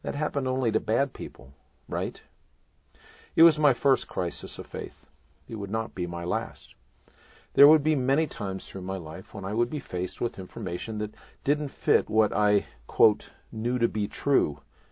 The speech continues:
unquote. There would be many times when I heard historical information that would not neatly fit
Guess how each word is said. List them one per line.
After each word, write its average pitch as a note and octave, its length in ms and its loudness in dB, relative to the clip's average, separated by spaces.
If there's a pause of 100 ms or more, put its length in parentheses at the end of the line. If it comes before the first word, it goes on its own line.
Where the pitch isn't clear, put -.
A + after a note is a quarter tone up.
(260)
unquote. F2 540 -10 (1040)
There C#3 120 4
would E3 140 4
be D3 140 0
many C3 340 0
times F2+ 540 -12 (100)
when G#2+ 140 -4
I A2 180 -2
heard C3+ 280 0
historical A2+ 640 -2
information G2+ 680 -8
that A2+ 140 -4
would A#2 160 0
not A#2+ 380 -4
neatly B2 460 -4
fit C3 500 -4